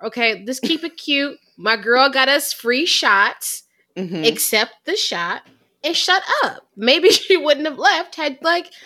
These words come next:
Speaker 1: I don't care about you thinking this is not top shelf rum. Shut, you just talked yourself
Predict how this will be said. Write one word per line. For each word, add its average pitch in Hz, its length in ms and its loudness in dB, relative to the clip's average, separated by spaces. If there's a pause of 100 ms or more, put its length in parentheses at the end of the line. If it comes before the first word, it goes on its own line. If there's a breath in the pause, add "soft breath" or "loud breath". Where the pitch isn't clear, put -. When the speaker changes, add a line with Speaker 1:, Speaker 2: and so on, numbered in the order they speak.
(140 loud breath)
Speaker 1:
I - 100 4
don't 571 240 0
care 240 480 2
about 262 300 0
you 262 140 -4
thinking 262 320 -2
this 262 180 -2
is 262 140 -6
not 202 320 0
top - 240 0
shelf 214 320 -6
rum. 214 180 -4
Shut, 254 240 -8
you 359 300 2 (260 loud breath)
just - 180 -6
talked - 240 -2
yourself 294 460 4